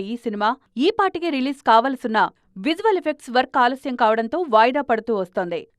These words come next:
చాలా కాలంగా అప్‌డేట్ కోసం అభిమానులు అడుగుతున్నా సైలెంట్ గా ఉన్న మేకర్స్ ఫైనల్ గా క్లారిటీ ఇచ్చారు. రీసెంట్ ఇంటర్వ్యూలో విశ్వంభర షూటింగ్ స్టేటస్ గురించి, కథా కథనాల గురించి ఫుల్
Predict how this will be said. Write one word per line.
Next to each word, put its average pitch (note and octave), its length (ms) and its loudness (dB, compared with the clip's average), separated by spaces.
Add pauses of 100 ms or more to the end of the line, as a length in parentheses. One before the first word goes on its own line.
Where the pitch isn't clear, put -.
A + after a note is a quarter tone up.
చాలా D#4+ 300 8
కాలంగా B3+ 320 2
అప్‌డేట్ D4+ 320 -6
కోసం B3+ 280 2
అభిమానులు B3 480 0
అడుగుతున్నా G#3+ 460 -2 (180)
సైలెంట్ F4+ 400 0
గా F4 120 2
ఉన్న C4 180 0
మేకర్స్ D#4+ 360 -2 (120)
ఫైనల్ B3+ 340 2
గా D4+ 80 2 (120)
క్లారిటీ A3+ 400 2
ఇచ్చారు. F#3 300 -4 (380)
రీసెంట్ G4+ 380 0
ఇంటర్వ్యూలో C4+ 480 0 (240)
విశ్వంభర F#4 480 -4 (100)
షూటింగ్ C#4+ 340 -4
స్టేటస్ A#3+ 380 -4
గురించి, A#3 340 -4 (300)
కథా D4+ 200 2 (120)
కథనాల B3 400 0
గురించి A3+ 260 -4 (120)
ఫుల్ C#4 200 -4